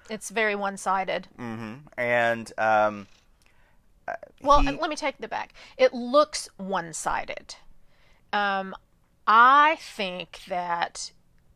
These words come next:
Speaker 1: he would have loved to have been able and free to reveal her to his family, but he felt he could not.
Speaker 2: Right, because he,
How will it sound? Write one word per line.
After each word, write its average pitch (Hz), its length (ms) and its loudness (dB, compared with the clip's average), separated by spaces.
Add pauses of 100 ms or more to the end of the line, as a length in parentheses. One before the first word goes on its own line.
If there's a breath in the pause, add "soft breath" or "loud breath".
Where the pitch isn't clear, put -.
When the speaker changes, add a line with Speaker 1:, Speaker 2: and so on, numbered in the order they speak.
(220)
Speaker 1:
he 208 500 -12
would 202 260 -6
have 196 200 -8
loved 202 480 0
to 214 140 -10
have 196 220 -10
been 196 200 -10
able 196 600 -4 (260 soft breath)
and 196 180 -4
free 202 680 -8 (760)
to 320 220 -4
reveal 190 340 -2
her - 140 -10
to - 160 -10
his - 200 -12
family, - 480 -14
but 185 160 -4
he 190 120 10
felt 185 300 -4
he 190 120 -12
could - 220 -10
not. - 420 -12
Speaker 2:
Right, 127 340 2
because 104 560 -4
he, 107 280 -10